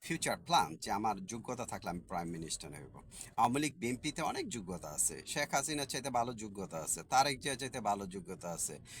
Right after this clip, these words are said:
তারপরে জয়ের চাইতে ভালো যোগ্যতা বাংলাদেশ চালানোর মতো অনেক দেখতেছি। এদের অনেক যোগ্যতা আছে,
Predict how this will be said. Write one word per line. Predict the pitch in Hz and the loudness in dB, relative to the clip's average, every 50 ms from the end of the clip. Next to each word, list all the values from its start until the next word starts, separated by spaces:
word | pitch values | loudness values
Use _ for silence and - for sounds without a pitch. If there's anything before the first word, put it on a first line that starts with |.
| - - - | -14 -6 0
তারপরে | - 107 95 - 117 110 104 104 98 92 - - - - - - | 0 0 2 2 0 0 0 0 0 -2 -4 -8 -14 -20 -12 -2
জয়ের | 98 120 143 147 151 135 | 4 6 8 8 8 6
চাইতে | - 156 131 - - 104 | 4 2 2 2 2 4
ভালো | 95 104 107 104 | 4 4 4 4
যোগ্যতা | 98 104 104 90 104 104 90 101 | 2 -6 -6 -4 -4 -2 -2 -2
বাংলাদেশ | 87 101 98 98 98 95 87 87 - | 0 0 0 0 0 -2 -2 -4 -4
চালানোর | - - 90 90 90 90 92 90 | -2 0 0 0 0 0 -2 -2
মতো | 90 87 - - 104 | -4 -4 -2 -2 0
অনেক | 117 143 180 208 208 151 92 - - - - _ - - | 2 2 4 4 4 4 2 0 -6 -20 -20 _ -16 -10
দেখতেছি। | - 92 85 - - 82 78 - 76 71 71 - - - - - - - - - - - - - - - - - - - - - | -6 -6 -6 -4 -4 -2 -2 -2 -2 -4 -8 -14 -16 -20 -20 -20 -20 -20 -20 -20 -20 -20 -20 -20 -20 -20 -20 -20 -18 -8 -2 0
এদের | 120 127 156 156 | 2 4 6 6
অনেক | 135 143 180 233 233 170 | 8 8 8 6 4 0
যোগ্যতা | - 113 87 - 87 85 - | -2 -4 -6 -6 -8 -8 -6
আছে, | - - - 73 65 | -4 -4 -4 -4 -6